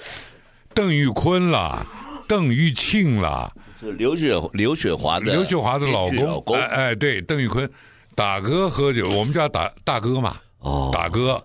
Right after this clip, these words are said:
Speaker 1: 呃，然后邓玉庆是他弟弟，我们叫乙哥。
Speaker 2: 是。
Speaker 1: 哎，他们两个喝起来那不得了的。
Speaker 2: 哦。
Speaker 1: 那不得了的。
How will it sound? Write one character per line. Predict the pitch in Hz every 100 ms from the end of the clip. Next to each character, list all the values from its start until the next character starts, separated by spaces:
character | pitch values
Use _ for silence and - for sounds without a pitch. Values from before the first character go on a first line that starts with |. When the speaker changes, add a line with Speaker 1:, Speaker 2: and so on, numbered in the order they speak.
| _
Speaker 1:
呃， | 98
然 | 110 110 110
后 | 151 143 117
邓 | 117 170
玉 | 156
庆 | 135 185
是 | 127
他 | 131 151
弟 | 143 208
弟， | 120 87
我 | 85
们 |
叫 | 107 135
乙 | 85 69
哥。 | 80 123 - - _ -
Speaker 2:
是。 | - 117 80 -
Speaker 1:
哎， | 131
他 | 127 175 202
们 | 214
两 | 180 110
个 | 120
喝 | 127 170
起 | 170 117
来 | 101
那 | 127 175 165
不 | 139 -
得 | 170 214
了 | 185 87
的。 | 76 76 - - _ - - - - - _ _ - - _ - - -
Speaker 2:
哦。 | 151
Speaker 1:
那 | 156
不 |
得 | 220 233
了 | 151 78
的。 | 71 62